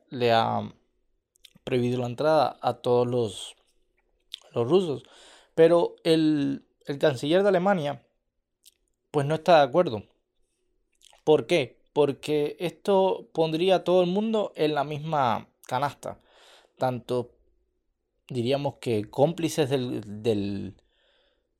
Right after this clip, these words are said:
del gobierno ruso, como personas que están huyendo del régimen de Rusia, que básicamente es lo que yo estaba diciendo el otro día.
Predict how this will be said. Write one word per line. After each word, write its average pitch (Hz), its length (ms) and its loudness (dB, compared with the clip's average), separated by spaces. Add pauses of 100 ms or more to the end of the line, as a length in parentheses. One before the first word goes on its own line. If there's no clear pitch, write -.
(140)
del 127 180 -2
gobierno 151 460 2
ruso, 175 560 -2
como 196 360 4
personas 156 400 0
que 165 80 -8
están 180 240 -4
huyendo 175 380 2
del 123 120 0
régimen 123 340 -6
de 113 160 0
Rusia, 113 440 0
que 101 120 -8
básicamente 123 560 -2
es 202 40 0
lo 180 80 0
que 139 80 0
yo 120 60 2
estaba 139 300 0
diciendo 175 480 -2
el 120 80 2
otro 110 180 -4
día. 98 260 -4